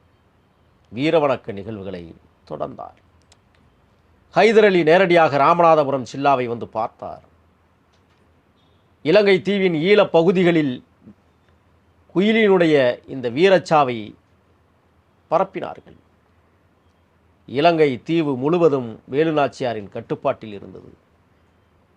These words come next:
நான்கு புற கடல்களால் சூழப்பட்ட அந்த கொழும்பு மற்றும் இலங்கை எப்படியாவது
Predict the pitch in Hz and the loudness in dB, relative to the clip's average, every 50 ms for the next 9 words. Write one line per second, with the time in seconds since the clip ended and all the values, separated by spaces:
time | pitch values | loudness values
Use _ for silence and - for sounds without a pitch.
0 | _ _ _ _ _ _ _ _ _ _ - 98 117 147 170 175 160 160 151 156 | _ _ _ _ _ _ _ _ _ _ -12 -4 -2 0 0 0 -2 0 0 0
1 | 147 - - 135 147 170 175 180 170 165 156 143 - 156 147 143 135 - 143 120 | 0 0 0 0 0 0 2 2 2 2 2 2 0 -2 -2 -2 -2 -2 -6 -4
2 | - 143 131 127 120 - - - _ 113 127 139 151 143 139 123 - _ 143 156 | -2 0 0 0 0 -2 -6 -10 _ -8 -6 -6 -4 -4 -4 -6 -6 _ -4 -4
3 | 170 180 175 160 160 151 143 - - 135 139 135 - - 143 131 120 104 - - | -4 -4 -4 -4 -4 -4 -6 -8 -6 -8 -8 -8 -6 -8 -10 -10 -10 -12 -16 -14
4 | 123 135 143 156 156 139 123 104 87 - _ _ _ _ _ _ _ _ _ _ | -10 -2 -2 -2 0 0 -4 -8 -8 -12 _ _ _ _ _ _ _ _ _ _
5 | _ _ _ _ _ _ _ _ _ _ _ _ _ _ _ _ _ _ _ _ | _ _ _ _ _ _ _ _ _ _ _ _ _ _ _ _ _ _ _ _
6 | _ _ - 127 156 156 - - 214 196 196 196 190 190 185 180 165 | _ _ -2 0 0 0 2 0 0 2 4 4 4 4 4 2 0